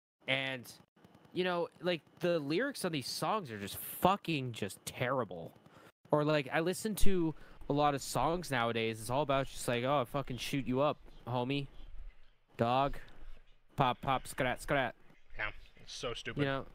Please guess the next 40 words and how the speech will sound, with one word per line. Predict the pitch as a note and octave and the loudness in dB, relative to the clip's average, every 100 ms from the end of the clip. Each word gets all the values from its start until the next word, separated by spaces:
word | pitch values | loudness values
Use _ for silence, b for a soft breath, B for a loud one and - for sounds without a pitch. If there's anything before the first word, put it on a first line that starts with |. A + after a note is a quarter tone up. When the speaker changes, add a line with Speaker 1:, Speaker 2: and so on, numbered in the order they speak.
| - D#3 | -16 -6
Speaker 1:
like, | F3+ D3 | -4 -4
why | E3+ | -4
are | G#3 | -4
people | F#3 G#3 F#3+ D#3+ B2+ | -6 -8 -8 -8 -6
going | F3 E3+ E3+ | -4 -4 -4
after | E3 - D3+ | -6 -8 -6
the | |
major | C#3 C#3 B2+ | -4 -4 -2
record | A#2+ - G#2+ | -4 -4 -8
labels? | F#2 - - - - | -8 -10 -12 -14 -10
Speaker 2:
Yeah, | A2 G2+ - G#2+ | -8 -8 -8 -8
I | |
have | G#2 | -10
no | G2+ G2+ | -8 2
Speaker 1:
Or | F3 | 2
Speaker 2:
idea. | D3+ | 4
Speaker 1:
why | C#3 D3 | 2 2
are | F#3 F3+ | 2 -2
people | - F3+ F3 | -4 -2 -2
going | D3 C#3 C#3 C3+ | 0 2 4 2
after, | C3 C3+ B2+ - C3+ B2+ | 2 0 -2 -4 -4 -2
you | A#2+ B2 | -2 0
know, | A#2+ | 0
these | A#2+ A2 | -2 -2
movie | C3 C3 | -2 -4
companies, | A#2 G2+ - - - - - _ _ _ _ _ _ _ _ _ | -4 -8 -10 -14 -14 -16 -16 _ _ _ _ _ _ _ _ _
you | A#2+ | 0
know, | A#2 A2+ A2+ | 2 0 0
that | B2+ | 0
are | C3 | 0
glorifying | B2 A#2+ B2+ B2 - A2+ A2 G#2 | -2 -2 0 0 0 0 0 -2
killing? | A2+ F#2+ F2 E2+ - _ _ _ _ _ _ _ _ _ _ - - - - | -4 -4 -6 -14 -20 _ _ _ _ _ _ _ _ _ _ 10 10 10 4
Speaker 2:
And | C3+ | -4
they | |
really | C#3+ D#3+ | 2 4
Speaker 1:
You | D3 | 6
know, | F3 | 4
Speaker 2:
are. | D#3 | 4
Speaker 1:
what | |
is | D#3 - | 0 -6